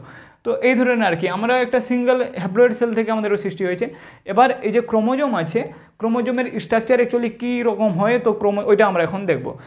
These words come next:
যে basically এটা হচ্ছে একটা সাপোজ ক্রোমোজোমের স্ট্রাকচার। এর স্ট্রাকচারে আমরা কী কী দেখতে পাচ্ছি, যে ক্রোমোজোম আমরা actually ক্রোমোজোম এই ধরনেরও থাকতে পারে, এক্স আকৃতির ক্রোমোজোম। যদি আমরা দেখি,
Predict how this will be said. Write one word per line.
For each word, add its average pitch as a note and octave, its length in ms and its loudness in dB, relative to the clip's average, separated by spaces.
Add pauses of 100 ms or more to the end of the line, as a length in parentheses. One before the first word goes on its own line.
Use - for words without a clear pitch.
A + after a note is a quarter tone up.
(180)
যে G3+ 140 -4
basically A#3 400 2
এটা B3+ 140 2
হচ্ছে A#3+ 180 -2
একটা A#3+ 160 -2
সাপোজ A3+ 260 0
ক্রোমোজোমের A3 480 0
স্ট্রাকচার। G3+ 340 0 (400)
এর G#3 60 4 (140)
স্ট্রাকচারে B3 420 2
আমরা A#3+ 200 0
কী A3+ 120 -4
কী A#3 60 -2
দেখতে F#3+ 320 -2
পাচ্ছি, A3 320 -4
যে A3 80 6 (500)
ক্রোমোজোম A#3+ 420 2
আমরা A#3+ 160 0 (280)
actually B3+ 360 2
ক্রোমোজোম B3 320 2 (100)
এই A3+ 100 2
ধরনেরও A3+ 380 2
থাকতে F#3+ 200 -2
পারে, - 100 -2 (180)
এক্স B3 200 0
আকৃতির G#3 360 0
ক্রোমোজোম। D3+ 280 -2 (120)
যদি F#3+ 120 0 (100)
আমরা A#3+ 120 4 (100)
দেখি, G#3+ 200 -2